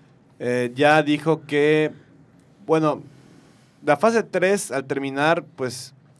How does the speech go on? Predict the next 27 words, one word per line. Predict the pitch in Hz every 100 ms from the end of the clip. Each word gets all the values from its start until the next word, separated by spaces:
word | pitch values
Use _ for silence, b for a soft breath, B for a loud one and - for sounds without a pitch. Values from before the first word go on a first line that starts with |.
| b b b b b b _ _ _ _ _ _
ya | 143 185
estaba, | 196 220 190 110
ya | 151
estaba | 175 208 175
planeado | 147 135 139
que | 135
iba |
a | 123
haber | 127
una | 120 117 _
segunda | - 113 120 113
película | 113 113 107
de |
Spider-Man, | 107 139 143 135
ya | 120
estaba | 113 117
anunciado, | 107 104 127 131 127
hay | 117 110
tráiler | 117 110 110 113 110
y | -
todo. | 107 143 160 - _
Realmente | - 135 156 160 160
lo | 135 131 131
que | 139
es | 143
la | 139
fase | 135 135